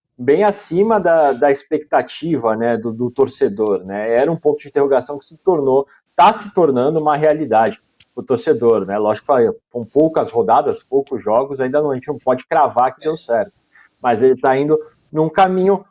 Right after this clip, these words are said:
muito bom. Agora, Ana, a Bel citou alguns jogadores, eu queria também a sua avaliação de alguns jogadores que foram testados pelo Carille nessa partida, né?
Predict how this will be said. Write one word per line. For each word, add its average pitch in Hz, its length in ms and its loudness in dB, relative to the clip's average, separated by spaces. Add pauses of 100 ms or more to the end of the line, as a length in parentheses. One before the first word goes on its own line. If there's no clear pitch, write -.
(140)
muito 202 340 0
bom. 143 460 0
Agora, 160 500 2
Ana, 165 360 4
a 151 560 4
Bel 175 260 2
citou 175 420 2
alguns 147 380 2
jogadores, 147 480 0
eu 185 100 0
queria 185 460 2
também 185 400 -2
a 180 80 2
sua 190 300 2
avaliação 190 760 0 (480)
de 139 80 -2
alguns 170 260 2
jogadores 202 520 2
que - 80 -20
foram 208 180 0
testados 202 500 0
pelo 170 220 0
Carille 151 460 2
nessa 123 240 -6
partida, 110 680 -4
né? 107 180 -10